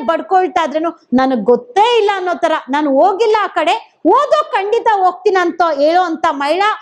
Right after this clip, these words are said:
ಆಯೋಗದ ಅಧ್ಯಕ್ಷರೇ, ನಾಗಲಕ್ಷ್ಮಿ ಅವರೇ,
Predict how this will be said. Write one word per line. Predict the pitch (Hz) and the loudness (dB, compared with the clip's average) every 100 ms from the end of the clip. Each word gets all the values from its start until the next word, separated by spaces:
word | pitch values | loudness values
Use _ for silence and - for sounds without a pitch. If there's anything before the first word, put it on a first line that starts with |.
| _ - | _ -2
ಆಯೋಗದ | 269 330 415 440 440 392 | 0 2 0 0 -2 -2
ಅಧ್ಯಕ್ಷರೇ, | 294 214 466 508 - 339 262 370 453 _ _ _ - | -4 0 0 0 -2 -2 0 -4 -6 _ _ _ 0
ನಾಗಲಕ್ಷ್ಮಿ | 294 359 392 494 - 466 466 | 0 0 0 -2 -2 0 2
ಅವರೇ, | 415 339 | 2 0